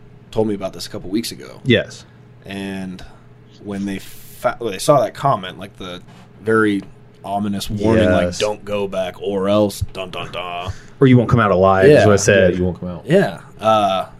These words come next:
Speaker 1: and then like, tech gurus couldn't find, like, an I P address. They couldn't
Speaker 2: Nothing.
Speaker 1: cross-reference it.
Speaker 2: Nothing.
Speaker 1: Nothing. It was
Speaker 2: And, and the
Speaker 1: just
Speaker 2: comment's
Speaker 1: gone.
Speaker 2: gone now.
Speaker 1: Yeah.
Speaker 2: Whoever put it, it has
Speaker 1: Right.
Speaker 2: taken it off. It's gone.
Speaker 1: So, I mean, that just opens the door to all kinds of weird stuff.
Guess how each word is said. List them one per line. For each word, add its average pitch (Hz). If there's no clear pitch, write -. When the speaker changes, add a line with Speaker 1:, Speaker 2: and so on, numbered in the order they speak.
Speaker 1:
and 104
then 98
like, 95
tech 139
gurus 104
couldn't 98
find, 107
like, 90
an 95
I 104
P 107
address. 101
They 98
couldn't 107
Speaker 2:
Nothing. 107
Speaker 1:
cross-reference 104
it. 98
Speaker 2:
Nothing. 98
Speaker 1:
Nothing. 104
It 131
was 135
Speaker 2:
And, 160
and 156
the 156
Speaker 1:
just -
Speaker 2:
comment's 131
Speaker 1:
gone. 120
Speaker 2:
gone 85
now. -
Speaker 1:
Yeah. 135
Speaker 2:
Whoever 120
put 151
it, 95
it 107
has 104
Speaker 1:
Right. 101
Speaker 2:
taken 110
it 110
off. 143
It's -
gone. 127
Speaker 1:
So, -
I -
mean, 98
that 110
just 101
opens 98
the 87
door 92
to 90
all 90
kinds 98
of 85
weird 82
stuff. 90